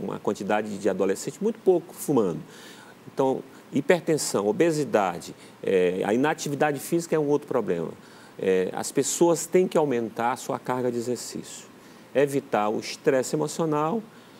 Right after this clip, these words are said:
e o, tem coisas que não são modificáveis, hereditariedade e ser do sexo masculino. E a mulher, quando chega na fase de menopausa, ela tem que ter muito mais cuidado, procurar o profissional, porque ela, ela já, ali ela já tá sob um,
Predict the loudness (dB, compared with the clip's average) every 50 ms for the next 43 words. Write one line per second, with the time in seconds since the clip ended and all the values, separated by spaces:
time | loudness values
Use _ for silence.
0 | -20 -20 -14 -6 -2 0 2 2 2 0 0 -2 -6 -14 -20 -20 -20 -20 -20 -20
1 | -20 -20 -20 -20 -20 -20 -20 -20 -20 -10 -10 -10 -10 -10 -14 -20 -20 -4 0 0
2 | 0 0 0 2 4 4 4 4 0 -4 -4 -2 0 0 2 2 0 -2 -4 -4
3 | -4 -2 -2 -2 -2 -4 -6 -2 0 0 0 0 -2 -6 -8 -8 -4 -2 -4 -4
4 | -4 -8 -8 -2 0 2 2 2 0 0 -2 0 2 2 2 0 0 0 0 0
5 | -2 -4 -6 -8 -14 -16 -18 -20 -10 -4 -2 0 0 0 -2 -4 -8 -4 0 2
6 | 2 2 2 -2 -4 -6 -8 -4 -2 -2 -2 -2 -4 -4 -4 -2 -2 -4 -4 -6
7 | -6 -6 -4 -4 -4 -4 -4 -6 -8 -10 -18 -20 -20 -12 -4 4 4 4 6 6
8 | 4 4 4 4 2 2 0 -2 -4 -4 -4 -4 -6 -8 -6 -2 0 0 0 0
9 | 0 -2 -4 -4 -6 -4 -2 -2 0 0 -2 -4 -6 -6 -4 -4 -4 -6 -4 -2
10 | 0 2 2 2 0 0 -2 -4 -4 -8 -16 -14 -4 -2 -2 -2 0 0 -2 -2
11 | 2 0 0 0 2 0 0 0 2 0 0 0 0 -2 -2 -2 -4 -2 -2 -2
12 | 0 2 2 0 0 -2 -4 -2 -2 0 2 2 2 2 0 0 0 -2 -2 -4
13 | -6 -4 -2 -2 -2 -4 -4 -4 -2 -2 -2 -4 -4 -4 -4 -4 -4 -4 -6 -6
14 | -2 -2 0 0 -2 -4 -6 -6 -4 -4 -2 0 0 0 2 2 2 2 2 0
15 | 0 -2 -6 -4 -2 -4 -4 -4 -2 -2 -2 0 0 -4